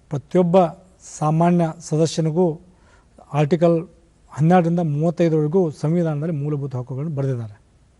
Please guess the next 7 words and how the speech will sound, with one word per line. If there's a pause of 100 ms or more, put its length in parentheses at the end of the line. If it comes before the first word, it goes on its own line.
(420)
ಆ
ಮೂಲಭೂತ
ಹಕ್ಕನ್ನು
ಹನ್ನೆರಡರಿಂದ
ಮೂವತ್ತೈದು
ತನಕ
ನಾವು